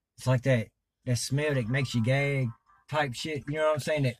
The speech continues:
oh my God, <coughs> it types, whoa, whoa. <coughs> Even the kids were throwing up in the back. I felt so bad. I was throwing up on the stash,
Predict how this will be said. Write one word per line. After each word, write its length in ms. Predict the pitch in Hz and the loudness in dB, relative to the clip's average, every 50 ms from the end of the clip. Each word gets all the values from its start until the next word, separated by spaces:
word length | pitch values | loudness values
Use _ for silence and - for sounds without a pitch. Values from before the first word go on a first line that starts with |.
| _ - | _ -4
oh 460 | 139 151 - - - - 233 - 269 | -2 -2 0 -2 -2 -2 -2 -2 2
my 100 | 262 262 | 2 4
God, 880 | 247 - - - - - 180 175 - 175 - - - - - - 120 - | 4 4 4 4 0 0 0 2 2 2 2 2 0 -2 -4 -4 -4 -4
<coughs> 0 | |
it 120 | 185 - | -6 -2
types, 280 | - 202 190 175 135 - | -2 0 0 0 -2 0
whoa, 300 | 185 220 240 233 220 196 | 2 4 4 4 4 2
whoa. 220 | 190 208 208 180 143 - - - 233 - - - | 0 -4 -6 -8 -8 -10 -4 -6 -6 -6 0 4
<coughs> 280 | 254 523 508 - - - | 6 6 8 8 6 6
Even 140 | - 247 220 | 6 6 4
the 80 | 190 | 2
kids 320 | 147 - - 226 233 220 175 | 2 2 2 4 4 2 0
were 100 | 151 143 _ | -4 -6 _
throwing 220 | 170 170 170 170 | -4 -4 -2 -6
up 80 | 170 - | -8 -4
in 120 | - 147 131 | -2 -2 -2
the 60 | 120 | 0
back. 680 | 151 165 175 - - - - - - - - - - _ _ - | 2 6 6 8 8 8 6 6 4 2 -2 -6 -10 _ _ -4
I 80 | 196 | -4
felt 260 | - - 208 175 151 | -2 0 -2 -2 -2
so 180 | 135 - 190 185 | -4 -4 -6 -6
bad. 380 | 160 165 180 190 185 170 151 131 _ _ _ | -4 -4 -4 -2 -2 -4 -4 -6 _ _ _
I 120 | - 180 185 | -4 -2 -2
was 100 | 175 - | -2 -2
throwing 200 | - 170 165 165 | -4 -4 -4 -4
up 100 | 151 156 | -4 -4
on 100 | 156 147 | -2 -4
the 80 | 131 | -4
stash, 460 | - _ 165 175 170 156 147 135 127 | -4 _ -4 -4 -2 -2 -4 -4 -6